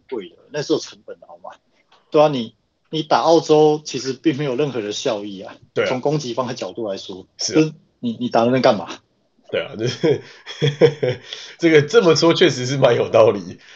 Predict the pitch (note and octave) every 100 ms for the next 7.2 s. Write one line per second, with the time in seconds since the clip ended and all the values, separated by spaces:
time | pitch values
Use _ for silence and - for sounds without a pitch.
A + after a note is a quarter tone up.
0 | - - D3 D#3 E3 F3+ A2+ A#2+ E3 F3
1 | G3+ - F#3 F3+ G3 F3 D3 F#3 D3+ -
2 | G#3+ E3+ C#3 C3+ C3 C#3 C3+ A#2+ A#2 B2+
3 | A#2 C#3+ C#3+ C#3+ G2+ F2 A#2 - - G#3
4 | G#3 - D#3 C#3+ - - - - C#3 C#3+
5 | - - - _ _ _ _ _ - G3+
6 | F3 E3 E3 F#3+ G#3+ F3+ - _ - F3+
7 | F#3+